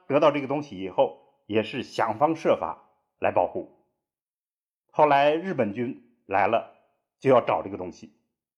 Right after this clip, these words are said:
抓人、搜查，费了好大的周折，终于没有找着。后来无奈，叶公绰就做了一个假的，骗过日本人，然后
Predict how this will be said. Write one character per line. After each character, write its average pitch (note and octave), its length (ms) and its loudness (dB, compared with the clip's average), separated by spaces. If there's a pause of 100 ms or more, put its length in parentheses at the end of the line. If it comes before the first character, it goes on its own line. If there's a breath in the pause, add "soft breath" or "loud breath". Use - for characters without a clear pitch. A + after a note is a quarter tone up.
(600)
抓 B2+ 300 4
人、 A2+ 520 -2
搜 C#3+ 400 2
查， A2 540 -2 (500)
费 D#3+ 140 4
了 A#2 120 4
好 A2 300 0
大 D#3 180 0
的 B2+ 80 -2
周 C#3 200 -2
折， G2 340 -2 (340)
终 C3 160 2
于 B2+ 60 2
没 A#2 100 2
有 B2 120 0
找 D2+ 140 0
着。 - 300 -2 (720)
后 - 160 2
来 D#3+ 160 4
无 D3 180 -6
奈， - 340 -2 (120)
叶 B2+ 120 -8
公 A#2+ 140 -4
绰 A2 240 0
就 G#2 540 -2 (280)
做 C#3 200 4
了 G2 80 -2
一 A#2+ 120 -6
个 D#3+ 100 -4
假 A#2 260 -8
的， - 440 -6
骗 C3 260 0
过 A2+ 160 -2
日 A2+ 100 -10
本 F2+ 160 -8
人， D#2 240 -12
然 G2+ 160 -6
后 A2 340 -4